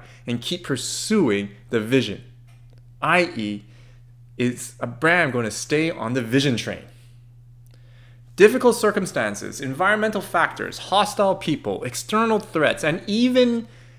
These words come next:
in Abraham's case, biological clocks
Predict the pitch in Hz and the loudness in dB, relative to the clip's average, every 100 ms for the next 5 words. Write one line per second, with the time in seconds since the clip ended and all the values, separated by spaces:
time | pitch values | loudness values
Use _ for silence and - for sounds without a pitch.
0 | - - - 120 104 156 175 - 120 107 | -20 -14 -4 -2 4 6 6 2 -4 -4
1 | - - - 135 165 170 156 147 151 143 | -6 -18 0 6 6 6 4 2 0 -6
2 | - 131 104 - - - | -4 -2 -2 -4 -14 -14